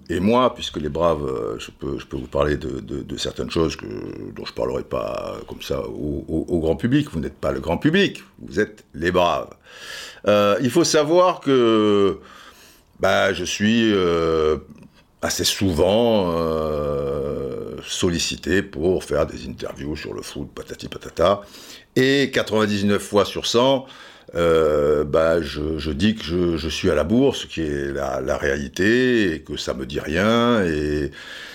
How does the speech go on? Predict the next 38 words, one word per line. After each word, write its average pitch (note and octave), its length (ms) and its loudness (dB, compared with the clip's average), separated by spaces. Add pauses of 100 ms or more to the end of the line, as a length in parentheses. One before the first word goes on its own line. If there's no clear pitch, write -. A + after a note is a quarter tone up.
(140)
et G#2 80 4
voilà, D3 280 6
quoi. B2+ 160 4
Alors, B2 220 4
ça C#3+ 100 2
me C3+ 60 -2
dit C#3 100 4
rien D3 220 4
pour C3 200 2
deux C#3 140 2
choses. C#3 400 4
Déjà, A#2+ 520 4
bah, G2 220 4
je F#2+ 140 2
pense A#2 380 2
que F#2+ 880 4 (500)
parler A2+ 260 2
foot, - 500 -2 (960)
ben, F2+ 360 2
je, F#2+ 220 2
je F#2+ 160 0
le F#2+ 60 0
fais, A2 420 2
euh, F2 720 4
à F2 60 4
la F2 80 2
télé, G#2 260 2
euh, A#2 960 2
je E2+ 100 -2
le F2+ 80 0
fais G2 400 2
à F2+ 80 4
travers F2 320 0
les E2 100 -4
podcasts, C3+ 800 2
euh, F2 800 2
donc, F2 360 -2
euh, E2 480 0